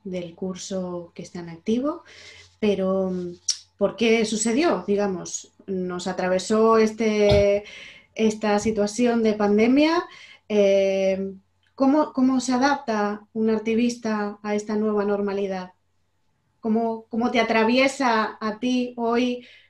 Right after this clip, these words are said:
con, bueno, con los talleres, eh, en fin, con todo esto que,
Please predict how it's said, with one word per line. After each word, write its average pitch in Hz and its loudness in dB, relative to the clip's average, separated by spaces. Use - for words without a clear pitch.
con, 202 -2
bueno, 214 -2
con 196 -4
los 190 -8
talleres, 226 -6
eh, 185 -4
en 190 -12
fin, 190 -8
con 185 -12
todo 196 -4
esto 202 -8
que, 185 -10